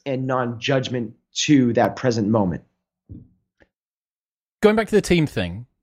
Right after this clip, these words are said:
Speaker 2: how do you get team members to respect the leader? Because one thing that I've realized throughout running businesses is that the leader often needs to show degrees of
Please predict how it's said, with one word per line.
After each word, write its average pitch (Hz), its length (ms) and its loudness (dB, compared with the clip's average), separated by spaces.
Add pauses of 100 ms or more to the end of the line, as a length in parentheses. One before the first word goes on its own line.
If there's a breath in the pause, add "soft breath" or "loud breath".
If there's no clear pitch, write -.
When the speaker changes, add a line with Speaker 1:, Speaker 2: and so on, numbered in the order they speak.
(380)
Speaker 2:
how 180 400 4
do 180 120 -4
you 180 100 0
get 156 320 2
team 151 280 0
members 135 640 0
to - 120 -4
respect 123 380 -2
the 113 80 -2
leader? 110 340 0 (360)
Because - 120 -6
one 147 160 6
thing 131 480 0 (140)
that 120 160 0 (220)
I've 120 420 4
realized 110 840 2
throughout 107 320 2
running 110 240 0
businesses 143 640 2 (380 soft breath)
is 131 180 2
that 131 200 0
the 131 80 0
leader 151 600 4 (180)
often 135 380 2
needs 123 260 -2
to 135 100 -2
show 120 580 2 (360)
degrees 135 500 4
of 113 360 -2